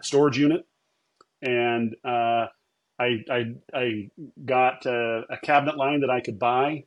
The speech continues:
and I started selling my own cabinets. And I had five doors. I mean, they made, like, two hundred doors, but I could only afford, afford five samples.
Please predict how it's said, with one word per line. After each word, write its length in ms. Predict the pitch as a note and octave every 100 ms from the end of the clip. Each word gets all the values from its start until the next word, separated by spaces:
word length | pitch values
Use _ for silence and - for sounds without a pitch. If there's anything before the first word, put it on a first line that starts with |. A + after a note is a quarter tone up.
| _
and 280 | A#2 A#2 A#2
I 80 | A2+
started 360 | - B2 B2 A#2+
selling 340 | C3+ C3 C3
my 160 | B2+ B2+
own 140 | B2
cabinets. 500 | C3 C#3+ B2 A2 -
And 80 | A2+
I 40 |
had 200 | A#2 A#2
five 320 | - C3+ E3+ C3
doors. 520 | E3 A#2+ - - - _ _ _ _ -
I 40 |
mean, 140 | D3 C#3+
they 100 | C#3
made, 180 | E3+ E3+
like, 160 | B2+
two 160 | - E3+
hundred 280 | F3 F#3 A#2+
doors, 200 | A#2+ A#2+
but 100 | B2
I 100 | D3+
could 100 | D3+
only 180 | C#3+ C3
afford, 440 | - D3 C3+ A2 _ -
afford 360 | - E3 C3
five 300 | - D3 F3+
samples. 640 | - F3 F3+ A#2 A2 A#2